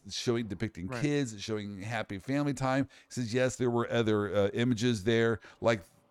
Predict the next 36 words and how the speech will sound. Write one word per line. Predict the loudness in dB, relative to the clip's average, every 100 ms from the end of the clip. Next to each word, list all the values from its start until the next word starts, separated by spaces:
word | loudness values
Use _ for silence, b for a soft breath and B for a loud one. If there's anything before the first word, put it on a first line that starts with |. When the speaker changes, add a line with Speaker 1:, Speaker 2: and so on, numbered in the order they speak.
| -20 -4
Speaker 1:
children | 2 4 4 0
at | 0
the |
restaurants | 0 2 0 0 -2 -2
paying | -4 -4 -2
bills, | 0 0 0 0
other | 0
activities | 0 0 0 2 2
Speaker 2:
Yeah. |
Speaker 1:
that | 0
the | -6
family | -6 -4 -2 -2 -4
engaged | -2 0 2 2 0
in." | 0 0 B B B
And | 2
so | 4
then | 6 6 8
the |
lawyer | 8 10 8
asked, | 6 6 6 4
"Isn't | 0 2 0
it |
true | 0 2
that | 4
Lori | 4 4 6 8
was | 8 6 4
a |
pretty | 0 -2 0 2 2 0
good | -6 0 4 4 2 0
mother?" | 0 2 6 6 6 2 -6 -8 -18 b b b b
Speaker 2:
Now, | 2 2
Speaker 1:
Now | 4
Speaker 2:
full | 4
pause | 6 6 4
on | 2
that. | -2 -4